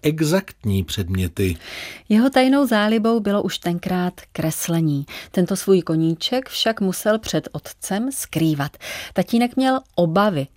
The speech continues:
Speaker 2: aby se ze syna nestal bohém.
Speaker 1: Hmm, trochu mi to připomíná, jak jsem před tatínkem schovával svou výuku v psaní strojem. No budiš. Díky státnímu stipendiu se mladý Josip roku osmnáct set osmdesát osm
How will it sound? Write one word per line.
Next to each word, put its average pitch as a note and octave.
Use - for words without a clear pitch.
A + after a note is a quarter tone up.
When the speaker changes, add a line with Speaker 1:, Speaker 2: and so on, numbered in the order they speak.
Speaker 2:
aby D#3
se C#3+
ze C#3+
syna F3
nestal D3
bohém. D#3
Speaker 1:
Hmm, G#2
trochu G#2
mi A2+
to A2
připomíná, B2+
jak A#2+
jsem A#2
před -
tatínkem C3+
schovával C3
svou G#2+
výuku A#2
v -
psaní G#2+
strojem. D#2+
No D#3+
budiš. -
Díky F#3
státnímu F#3
stipendiu F3+
se C#3+
mladý A#2
Josip E2+
roku A2
osmnáct F#3+
set -
osmdesát F3
osm G2+